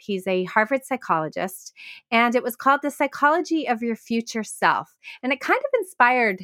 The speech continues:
what I wanted to share with you today. So let's dive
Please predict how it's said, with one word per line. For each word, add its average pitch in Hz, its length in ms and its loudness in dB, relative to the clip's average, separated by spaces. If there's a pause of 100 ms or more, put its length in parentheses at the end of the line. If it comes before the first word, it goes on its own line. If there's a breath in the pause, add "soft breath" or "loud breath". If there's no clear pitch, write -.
what 226 280 0
I 208 120 2
wanted 202 300 -2
to 190 100 -6
share 180 260 2
with 180 180 -2
you 156 80 -6
today. 165 380 -8 (100)
So 180 280 2 (360 loud breath)
let's 233 280 0 (100)
dive 190 300 2